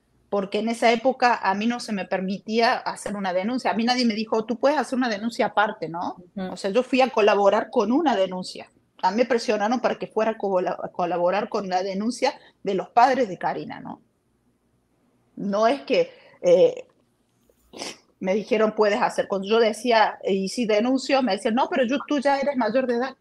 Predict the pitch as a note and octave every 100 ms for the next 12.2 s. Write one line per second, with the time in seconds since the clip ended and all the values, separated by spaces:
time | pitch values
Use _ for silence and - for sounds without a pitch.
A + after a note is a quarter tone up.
0 | _ - B3 B3+ - C#4 C4+ G3+ F3+ F3+
1 | - F#3+ A#3 A#3+ A#3+ B3 A#3+ A#3+ A#3 G3
2 | - A3 A#3 A#3 A3+ - G3+ - A3+ G3+
3 | - A#3+ A3+ G3 G#3 A3 F#3+ G#3 A3 _
4 | _ _ _ - F#3+ F#3 C#4 C#4 E4 -
5 | A3+ A3+ D4 D4+ D#4+ D4+ A#3+ A3+ F3 A3+
6 | B3 A#3+ - F#3+ - C#4+ C#4 - _ _
7 | _ _ _ - G3 G#3 G3 F#3+ F3+ G#3
8 | A3 F3+ F3+ - _ _ _ - C4+ D4+
9 | B3 G#3 G3+ A3 G#3 G#3+ - F#3 G3+ A3+
10 | B3 E4+ F#4+ _ _ _ _ _ _ A3
11 | - - C#4 C#4 A#3 G#3 G3 G3 G#3+ C4
12 | F3